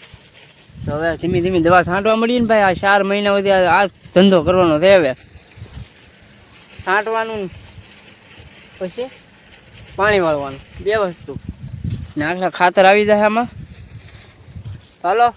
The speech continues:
કન્ટિન્યુ વ્લોગમાં બન્યા રહેજો. વિશાલભાઈ ભરે છે પપ. કેમ ભાઈ? એ ભાઈ.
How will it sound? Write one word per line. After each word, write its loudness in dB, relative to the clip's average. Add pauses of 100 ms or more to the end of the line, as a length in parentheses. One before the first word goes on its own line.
(180)
કન્ટિન્યુ -2
વ્લોગમાં -2
બન્યા -4
રહેજો. -4 (600)
વિશાલભાઈ 2
ભરે 0
છે 0
પપ. 0 (680)
કેમ 2
ભાઈ? 2 (1000)
એ 6
ભાઈ. -2